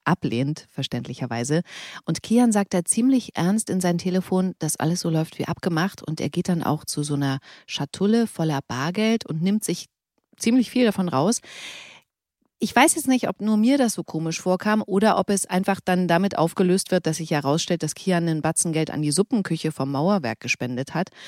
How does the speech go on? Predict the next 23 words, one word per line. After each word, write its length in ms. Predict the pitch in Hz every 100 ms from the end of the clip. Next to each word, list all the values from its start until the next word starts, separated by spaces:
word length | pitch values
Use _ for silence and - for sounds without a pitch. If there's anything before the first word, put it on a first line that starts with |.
| - - -
wo 80 |
NASA 320 | 165 156 170 175
natürlich 400 | 156 - 165 143
auch 100 | -
Essen 240 | 156 -
an 120 | -
die 80 | 143
Obdachlosen 500 | - 160 - 135 135
verteilt. 460 | - - 139 156 - - - - - -
Und, 320 | 180 180 -
ähm, 380 | - 165 165 156 -
dank 240 | 160 175
Kians 480 | - 185 175 180 -
Spende 400 | - 160 185 175
kann 220 | - 165
es 220 | 175 175 - - _
für 200 | - 165
die 120 | 151
Obdachlosen 500 | 123 - 151 160 156
dann 160 | 151 147
sogar 280 | 147 139 139
Gänsebraten 840 | 135 151 160 151 - 117 - 131
geben. 340 | 127 131 147